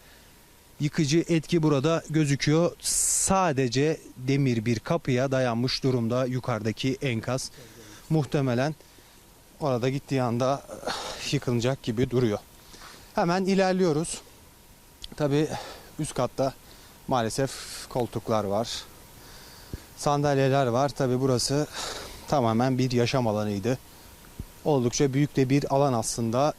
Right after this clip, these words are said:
Ümit Bey var burada. Amcası var, babası var. Hepsi bir hayat içerisinde burada yaşıyorlardı.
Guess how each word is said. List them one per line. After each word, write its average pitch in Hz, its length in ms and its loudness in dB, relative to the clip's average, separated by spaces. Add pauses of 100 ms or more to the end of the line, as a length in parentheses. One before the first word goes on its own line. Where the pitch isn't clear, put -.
Ümit 170 340 4
Bey 175 180 4
var 120 220 2
burada. 117 440 2 (340)
Amcası 156 460 2
var, 151 260 2
babası 147 380 2
var. 143 220 0 (920)
Hepsi 165 340 2
bir 175 140 4
hayat 160 360 2
içerisinde 135 760 0
burada 147 320 2
yaşıyorlardı. 151 800 2